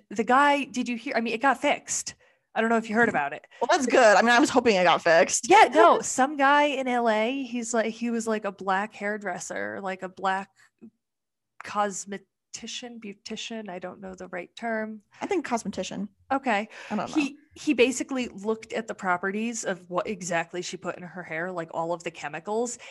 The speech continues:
Speaker 1: and he built something that would break it down, but, like, specifically for this. Like, it
Speaker 2: Whoa, that's
Speaker 1: it
Speaker 2: crazy.
Speaker 1: Yeah, it was nuts. And, like, good for him. I'm so happy for her. But, like, holy shit. Like, he had to make a product.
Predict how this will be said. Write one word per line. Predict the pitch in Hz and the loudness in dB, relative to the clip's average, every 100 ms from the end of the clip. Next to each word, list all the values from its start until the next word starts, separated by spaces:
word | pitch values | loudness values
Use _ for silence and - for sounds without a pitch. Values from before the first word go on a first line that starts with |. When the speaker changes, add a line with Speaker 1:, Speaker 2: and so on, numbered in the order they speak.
| - | -14
Speaker 1:
and | 185 | -12
he | 165 | -8
built | 202 165 - 160 160 | -8 -8 -4 -4 -4
something | - 226 226 233 269 277 | -4 -2 -4 -6 -6 -4
that | 214 185 | -4 -4
would | 185 165 | -4 -10
break | 185 160 175 180 | -10 -6 -6 -4
it | 202 185 | -6 -4
down, | 165 156 175 190 | -6 -4 -6 -6
but, | 170 | -6
like, | 170 165 | -6 -6
specifically | - - - - 156 170 165 175 | -6 -6 -8 -8 -8 -10 -8 -10
for | 180 151 143 | -8 -12 -10
this. | 143 262 - - - - - - | -6 -6 -6 -10 -12 -20 -20 -8
Like, | 202 196 | -4 0
it | |
Speaker 2:
Whoa, | 214 | 0
that's | 196 214 | 0 -2
Speaker 1:
it | - | 0
Speaker 2:
crazy. | 220 220 - - | -2 -2 -12 -6
Speaker 1:
Yeah, | 262 240 247 202 170 156 | 4 6 6 4 2 0
it | 180 | -2
was | 226 180 | -2 -2
nuts. | 202 196 170 | 0 0 0
And, | 170 175 | -6 -2
like, | 175 - - | -2 -2 -4
good | - 226 | 2 2
for | 233 254 | 0 -4
him. | 214 196 160 | -4 -6 -8
I'm | 175 | -14
so | - - 190 190 | -14 -4 -2 -2
happy | 202 262 285 202 | -4 -6 -6 -8
for | 165 | -6
her. | 165 147 143 - - - - | -4 -4 -6 -10 -20 -20 -8
But, | - 220 | -4 -2
like, | 208 - | -4 -4
holy | 240 285 165 | -8 -6 -8
shit. | - - - - 294 165 - - _ _ _ _ _ | -10 -10 -8 -2 -2 -2 -8 -16 _ _ _ _ _
Like, | 220 208 | 0 0
he | 202 254 | 0 0
had | 269 | 0
to | 240 | 0
make | 202 196 214 226 - | -2 -2 -2 -4 -4
a | 185 | -4
product. | 185 190 175 107 - - | -2 -2 -2 -4 -10 -12